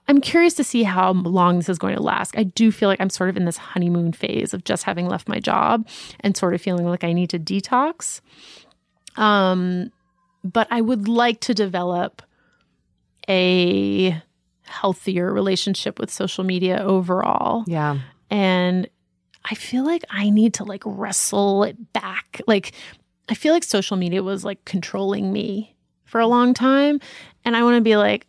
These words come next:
Speaker 1: "Fuck you, social media. I'm in charge."
Speaker 2: <laughs>
Speaker 1: There's a new sheriff in town, and you're gonna listen to me.
Speaker 2: That's right. And she's listening to classical music.
Speaker 1: Yeah. And not looking at Twitter on her phone.
Speaker 2: Yeah.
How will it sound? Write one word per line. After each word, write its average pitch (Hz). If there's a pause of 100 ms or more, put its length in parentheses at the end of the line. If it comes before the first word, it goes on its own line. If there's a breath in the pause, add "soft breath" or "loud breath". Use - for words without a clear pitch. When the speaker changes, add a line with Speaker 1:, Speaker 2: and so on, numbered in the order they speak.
(140)
Speaker 1:
"Fuck -
you, 320
social 226
media. 190 (420 loud breath)
I'm 214
in 196
charge." -
Speaker 2:
<laughs> 427
Speaker 1:
There's 196
a 320
new 254
sheriff 240
in 220
town, 202 (320 loud breath)
and 185
you're 214
gonna 247
listen 220
to 285
me. 196
Speaker 2:
That's -
right. 151
And 147
she's 220
listening 190
to -
classical 147
music. 269 (300)
Speaker 1:
Yeah. 285 (160)
And 226
not 220
looking 226
at 220
Twitter 190
on 190
her 175
phone. -
Speaker 2:
Yeah. 220